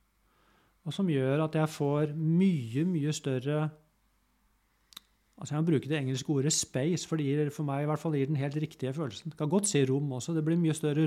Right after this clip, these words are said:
rom, eh, mellom meg og tankene mine. De blir mye, de blir ikke lenger harde, konkrete, taggete, spisse gjenstander som slår rundt på meg.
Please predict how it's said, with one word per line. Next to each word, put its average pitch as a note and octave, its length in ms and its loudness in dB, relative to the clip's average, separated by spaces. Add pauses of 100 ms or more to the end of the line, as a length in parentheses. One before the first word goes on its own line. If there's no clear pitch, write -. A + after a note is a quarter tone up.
rom, F#3+ 300 -2 (1040)
eh, D3 500 -6
mellom C3 640 -4
meg B2 300 -4
og E3 80 -6
tankene C3+ 420 -6
mine. G3 220 -4 (1300)
De C#3 80 -2
blir D#3 160 2
mye, D#3 460 2 (400)
de D3+ 100 -2
blir C3+ 80 4
ikke E3 160 2
lenger C#3+ 300 2 (100)
harde, C#3+ 600 0 (260)
konkrete, C#3+ 1000 -4 (720)
taggete, B2+ 800 -2
spisse - 680 -2 (1200)
gjenstander C#3+ 840 0
som D3+ 160 0
slår B2+ 640 0
rundt B2 180 -4
på C#3 80 -4
meg. F3+ 220 -2